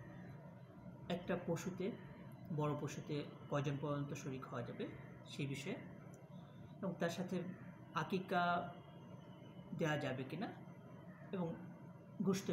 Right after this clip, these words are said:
কীভাবে বন্টন করতে হবে। প্রথম যে বিষয়টা আছে, একটা বড় পশু যদি হয়, তাহলে সেখানে সর্বসম্মতিক্রমে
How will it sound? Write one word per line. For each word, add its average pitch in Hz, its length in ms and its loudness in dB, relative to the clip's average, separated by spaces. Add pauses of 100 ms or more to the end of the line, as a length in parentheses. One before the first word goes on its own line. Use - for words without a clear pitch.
কীভাবে 139 240 6
বন্টন 127 360 2
করতে - 240 -6
হবে। - 160 -8 (1600)
প্রথম 214 300 10
যে 226 100 10
বিষয়টা 165 460 4
আছে, 214 280 4 (2000)
একটা 226 540 6 (320)
বড় 185 260 12 (100)
পশু 143 220 2
যদি 131 240 2
হয়, 175 240 2 (2250)
তাহলে 202 420 8
সেখানে 190 500 4 (1120)
সর্বসম্মতিক্রমে 160 1040 4